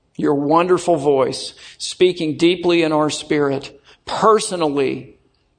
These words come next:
not removed from us, but living within us. Let us hear that.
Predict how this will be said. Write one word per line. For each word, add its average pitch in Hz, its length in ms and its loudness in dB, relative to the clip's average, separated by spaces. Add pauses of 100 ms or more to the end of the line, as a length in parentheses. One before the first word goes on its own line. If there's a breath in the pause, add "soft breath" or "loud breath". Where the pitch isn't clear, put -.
not 196 220 2
removed 185 540 4
from 151 240 0
us, 135 460 -2 (1300)
but 143 160 -4
living 156 320 2
within 135 300 -2
us. - 440 -8 (2000)
Let 156 160 0
us 175 140 -2
hear 160 220 0
that. 120 340 -6